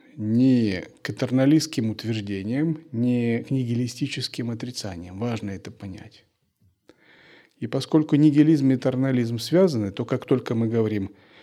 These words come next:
что Адвайта не религия, мы занимаем вроде бы нигилистическую позицию, да? А на самом деле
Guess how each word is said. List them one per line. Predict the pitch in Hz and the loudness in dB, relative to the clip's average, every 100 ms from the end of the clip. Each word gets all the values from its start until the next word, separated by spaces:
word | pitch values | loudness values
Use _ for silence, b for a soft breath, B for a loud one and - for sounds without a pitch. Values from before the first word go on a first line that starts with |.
| b _ | b _
что | - 120 | -4 -2
Адвайта | 120 127 120 117 | 0 2 2 2
не | 113 127 | 2 2
религия, | 139 170 190 120 95 | 2 2 2 0 0
мы | 120 170 | 2 2
занимаем | 123 120 127 151 | 2 0 2 2
вроде | 110 139 139 | 4 4 2
бы | 117 | 2
нигилистическую | 123 135 139 147 151 131 - - - 90 | 2 2 4 4 2 -2 -4 -8 -10 -12
позицию, | - 90 78 - 90 | -12 -14 -14 -16 -12
да? | 101 139 - | -8 -8 -8
А | 113 | -6
на | 104 | -4
самом | 95 139 147 139 | -4 -4 -4 -2
деле | 139 131 127 | -2 -4 -6